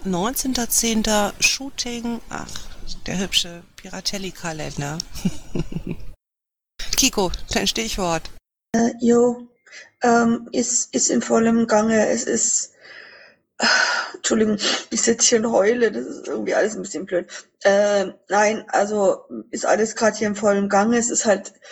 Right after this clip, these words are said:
Speaker 2: völlig nervig, weil dazwischen drin wieder irgendwelche Leute abspringen, aus der Partei austreten,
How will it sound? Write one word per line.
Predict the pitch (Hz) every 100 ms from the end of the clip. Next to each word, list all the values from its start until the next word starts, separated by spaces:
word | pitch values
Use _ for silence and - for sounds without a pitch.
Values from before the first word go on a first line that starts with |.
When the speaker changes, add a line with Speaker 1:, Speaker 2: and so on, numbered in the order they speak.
| - _
Speaker 2:
völlig | - 240 233 226
nervig, | 214 202 214 220 220 208
weil | 202 202 208 202 - _
dazwischen | 214 - 220 226 220
drin | 214 208 208 196
wieder | 196 190
irgendwelche | 190 196 208
Leute | 185 180 -
abspringen, | - - - - 233 214 214 214 208 - -
aus | - 156 -
der | 180
Partei | 196 185 - 214 240
austreten, | 226 202 - - - 220 214 214 202 208 208